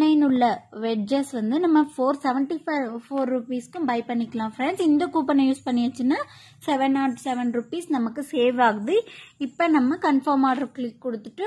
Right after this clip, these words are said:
ஆர்டர் பிளேஸ் பண்ணிக்கலாம் ஃப்ரெண்ட்ஸ். ஓகே, உங்களுக்கும் இந்த வீடியோ யூஸ்ஃபுல்லா இருக்கும்னு நினைக்கிறேன். உங்களுக்கு இந்த வீடியோ பிடிச்சிருந்தா லைக் பண்ணுங்க, கமெண்ட் பண்ணுங்க, உங்க ஃப்ரெண்ட்ஸுக்கும் ஷேர் பண்ணுங்க. என்னோட சேனலை சப்ஸ்கிரைப் பண்ணிக்கோங்க. Thank you for watching.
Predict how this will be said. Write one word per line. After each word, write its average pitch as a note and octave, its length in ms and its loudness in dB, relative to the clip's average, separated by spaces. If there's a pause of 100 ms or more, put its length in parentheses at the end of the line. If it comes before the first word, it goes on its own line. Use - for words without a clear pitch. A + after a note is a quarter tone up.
(140)
ஆர்டர் B3 320 0
பிளேஸ் C4 300 -4
பண்ணிக்கலாம் G#3+ 480 -6
ஃப்ரெண்ட்ஸ். C#4+ 280 -4 (480)
ஓகே, C#4+ 260 -4 (240)
உங்களுக்கும் D4 400 2
இந்த B3+ 180 0
வீடியோ B3 260 -2 (120)
யூஸ்ஃபுல்லா B3 320 -4
இருக்கும்னு A#3 300 -6
நினைக்கிறேன். F4+ 400 -2
உங்களுக்கு C#4+ 360 0
இந்த A#3+ 180 -2
வீடியோ A#3+ 300 -4
பிடிச்சிருந்தா C4+ 500 -4
லைக் C#4 220 -2
பண்ணுங்க, D4+ 340 -2
கமெண்ட் C#4 320 2
பண்ணுங்க, C4+ 240 0 (100)
உங்க B3+ 200 -4
ஃப்ரெண்ட்ஸுக்கும் C#4+ 480 -8
ஷேர் C#4 260 -6
பண்ணுங்க. B3+ 300 -2 (500)
என்னோட C#4 320 0
சேனலை C#4+ 320 0
சப்ஸ்கிரைப் F4 400 -4
பண்ணிக்கோங்க. D4+ 480 0 (100)
Thank B3+ 300 -4
you D#4+ 60 -6 (100)
for F#4+ 120 4 (140)
watching. G4 380 4